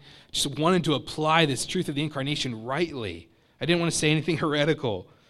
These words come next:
I didn't want to miss the big points. I mean, how can we truly see God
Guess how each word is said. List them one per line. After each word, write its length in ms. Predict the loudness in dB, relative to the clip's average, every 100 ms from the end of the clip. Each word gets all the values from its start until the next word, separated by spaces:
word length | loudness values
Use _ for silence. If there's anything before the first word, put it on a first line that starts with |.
| _ _
I 80 | -2
didn't 140 | 0
want 140 | 2 2
to 40 |
miss 280 | 2 2 2
the 120 | -2
big 320 | 0 0 0
points. 800 | -4 -2 -2 -2 -6 -8 -8 -12 -18 _ _ _ _ _ _ _ _ _ _ _ _ _ _ _ _ _ _ _
I 60 | 0
mean, 100 | 0
how 420 | 0 2 4 4
can 300 | 2 2 2
we 120 | 2
truly 420 | 0 0 2 2
see 180 | 0 -6
God 420 | -4 0 0 0